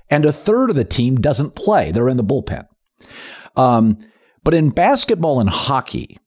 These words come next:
and especially basketball, because you're not on the ice for forty-five seconds, then off, a player who's abnormally large anyway, right? Like a seven-foot-one guy who travel's gonna be harder for him regardless of the plane.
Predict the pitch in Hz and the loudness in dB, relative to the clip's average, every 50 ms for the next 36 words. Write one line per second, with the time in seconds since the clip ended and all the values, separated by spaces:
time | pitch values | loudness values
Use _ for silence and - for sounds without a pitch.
0 | _ _ _ _ _ _ - 139 127 127 - - 175 170 - - 156 110 - 120 | _ _ _ _ _ _ 0 2 2 2 2 0 0 0 0 0 -2 -2 0 0
1 | 117 120 120 - - 101 87 92 90 87 85 113 120 135 107 117 135 139 147 151 | -2 0 -2 -2 -4 -4 -2 -2 -2 -2 -4 -2 -2 -2 -2 -2 -2 0 0 -2
2 | 147 - - - 120 120 123 127 123 123 123 117 110 107 107 107 113 - - - | -2 -4 -6 -6 -4 -2 0 0 2 2 2 2 2 2 2 0 0 0 -2 -2
3 | 110 - - 110 110 107 107 107 - 107 101 104 - - 113 101 - 110 92 - | -4 -4 -2 -2 0 0 0 0 0 -2 -2 0 0 0 -2 -2 -2 -4 -6 -4
4 | - 107 95 90 - 104 92 73 - - - _ - - - - - - - - | -4 -4 -4 -2 -2 -2 -2 -4 -6 -10 -16 _ -20 -20 -20 -20 -20 -16 -16 -16
5 | - - - - - - - - 226 247 277 269 170 120 92 90 101 110 _ _ | -12 -4 -4 -4 -4 -4 -4 -2 0 2 2 2 2 2 0 0 -2 -4 _ _
6 | _ _ _ - _ _ _ _ _ _ _ - - 190 180 151 - - 151 151 | _ _ _ -20 _ _ _ _ _ _ _ 0 2 2 2 2 0 0 0 0
7 | 143 147 156 190 208 214 202 185 170 156 143 143 139 135 135 127 110 - - - | 0 0 0 0 0 0 0 0 0 0 0 0 0 0 -2 -2 -2 -4 -6 -4
8 | 135 135 127 120 104 82 76 69 65 - - _ - _ _ _ _ - 120 123 | -4 -2 0 0 0 0 -2 -4 -6 -8 -14 _ -20 _ _ _ _ 0 0 0
9 | 131 - 131 123 151 131 - 185 160 147 143 143 139 - 151 131 139 113 127 139 | 2 0 -2 -4 -2 0 0 0 0 0 -2 -2 -4 -4 -4 -2 0 0 0 2
10 | 135 135 113 127 117 113 113 117 117 110 - - - - - - - - - - | 2 2 2 2 0 0 0 0 -2 -2 -4 -8 -20 -20 -20 -20 -20 -12 -2 0
11 | 139 143 135 131 127 127 - - _ _ _ _ _ _ _ _ _ _ _ _ | 2 2 4 2 2 0 -2 -4 _ _ _ _ _ _ _ _ _ _ _ _
12 | - - - - 202 196 208 208 185 180 156 - 165 151 139 120 123 107 117 117 | -4 -2 0 2 4 4 4 4 2 2 0 0 -2 -2 0 0 0 0 0 0
13 | 117 113 110 - 113 101 104 104 101 107 107 - 117 117 113 110 110 107 - - | 0 -2 -2 -2 0 0 0 2 0 0 0 0 0 0 2 2 0 0 -2 -2
14 | 98 85 101 - - - 170 143 87 - - - | -4 -4 -6 -6 -2 -2 -2 -2 -2 -4 -8 -20